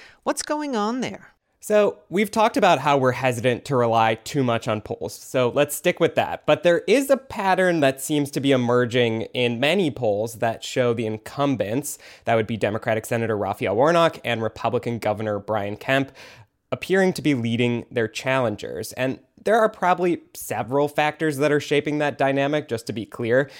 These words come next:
Speaker 2: But one question that these polls do raise is, are there Warnock-Kemp voters that exist?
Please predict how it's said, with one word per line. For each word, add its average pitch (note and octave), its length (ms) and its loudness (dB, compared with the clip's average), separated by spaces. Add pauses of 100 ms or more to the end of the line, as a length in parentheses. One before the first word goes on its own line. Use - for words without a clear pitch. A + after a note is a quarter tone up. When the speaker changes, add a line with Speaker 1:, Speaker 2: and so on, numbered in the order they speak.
(220)
Speaker 2:
But D3 160 2
one F3+ 220 2
question G3+ 360 0
that D3+ 140 2
these D3 160 -4
polls D3+ 280 0
do G3+ 320 0
raise B2 420 4
is, A#2+ 280 -2 (560)
are A#2 220 0
there E3 180 6
Warnock-Kemp C#3+ 840 0
voters A2+ 400 -2
that F2+ 180 -8
exist? F#2 540 -10